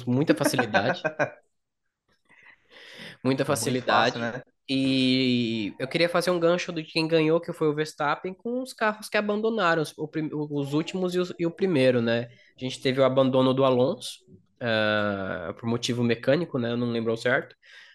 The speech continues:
Speaker 1: Latifi saiu, eu sei, nem vi quando ele saiu, é, sinceramente, não lembro se vocês viram, mas provavelmente ele deve ter batido.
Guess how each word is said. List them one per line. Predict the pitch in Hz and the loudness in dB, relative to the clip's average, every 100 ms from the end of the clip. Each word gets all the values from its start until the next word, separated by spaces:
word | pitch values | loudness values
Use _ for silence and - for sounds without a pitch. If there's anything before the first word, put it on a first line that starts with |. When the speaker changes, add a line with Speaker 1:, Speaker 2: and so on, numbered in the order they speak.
| - | -4
Speaker 1:
Latifi | 143 - 165 147 | -2 0 0 0
saiu, | - 156 143 | 0 2 4
eu | 143 | 4
sei, | - 147 | 2 0
nem | 160 202 | 0 0
vi | 151 | -2
quando | - 151 | -2 0
ele | 143 | 0
saiu, | - 131 123 240 - _ - | 0 0 -2 -4 -12 _ -8
é, | 120 113 | -4 -4
sinceramente, | 117 123 120 117 120 170 131 | -4 -4 -2 -2 -4 -6 -6
não | 127 | -4
lembro | 123 120 | -2 -4
se | 120 - | -6 -8
vocês | 123 120 120 | -6 0 0
viram, | 120 123 170 | 0 -4 -4
mas | 143 123 | -6 -2
provavelmente | 139 139 139 131 139 | 2 2 4 2 0
ele | 131 | 2
deve | 120 | 0
ter | 139 | 2
batido. | 127 120 - 160 | 0 0 -4 -8